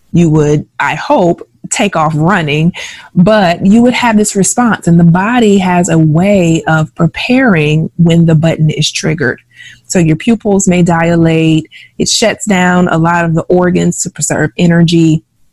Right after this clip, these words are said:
You're, um, you're gonna sometimes release things. So some people might, um, release fluids from their bodies. You might start sweating. Your heart is going to race. It starts to pump blood very quickly, which is why the heart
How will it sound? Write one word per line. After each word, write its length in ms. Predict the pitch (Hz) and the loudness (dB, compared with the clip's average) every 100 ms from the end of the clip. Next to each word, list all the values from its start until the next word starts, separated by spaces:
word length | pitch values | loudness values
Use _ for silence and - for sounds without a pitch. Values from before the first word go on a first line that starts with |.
| _ _ - - | _ _ -16 -6
You're, 300 | 180 175 - - | -2 -2 -2 -4
um, 400 | 180 170 165 170 | -4 -2 -2 -2
you're 100 | - | 0
gonna 140 | 190 - | 0 0
sometimes 380 | 220 220 185 170 | -2 0 0 2
release 540 | 165 170 226 240 - - | 2 4 2 0 -4 -6
things. 340 | 180 165 175 - | 0 2 2 0
So 60 | |
some 200 | 175 165 | 0 0
people 240 | 180 175 160 | 0 -2 -4
might, 260 | 143 151 _ - - - - | -4 -6 _ -16 -16 -14 -6
um, 260 | 160 180 175 | -4 0 2
release 380 | 185 175 175 160 - _ | 2 2 0 -4 -6 _
fluids 340 | 254 247 214 - | 0 0 0 0
from 200 | 214 190 | 0 2
their 120 | 180 | 2
bodies. 800 | 170 165 165 165 160 160 - - | 2 0 0 0 2 0 -2 -2
You 80 | 151 | -2
might 200 | 147 - | -2 -4
start 280 | - 139 | -6 -6
sweating. 720 | - - 226 226 220 208 208 - - - - | -4 0 2 2 2 2 2 -2 -10 -20 -6
Your 100 | 160 | -4
heart 320 | - - - - | -2 -4 -4 -4
is 120 | 180 | -2
going 300 | 185 190 190 | 2 2 2
to 180 | - 170 | 0 0
race. 540 | 170 170 165 160 - - | 0 2 2 -2 -6 -6
It 200 | - - | -6 -6
starts 380 | - 269 - | -4 -4 -4
to 160 | - 185 - | -4 -6 -8
pump 420 | - 247 185 - _ _ _ _ - | -4 -2 -2 -6 _ _ _ _ -2
blood 760 | 160 175 175 190 196 190 185 _ - | 2 2 2 2 2 0 -2 _ -6
very 340 | - 170 165 | -2 -2 -2
quickly, 560 | - - 311 - 156 165 | -4 -6 -6 -2 0 0
which 200 | 170 165 | -2 -2
is 120 | 160 | -2
why 160 | 156 160 | -2 -2
the 60 | |
heart 320 | 160 165 156 | -2 -4 -6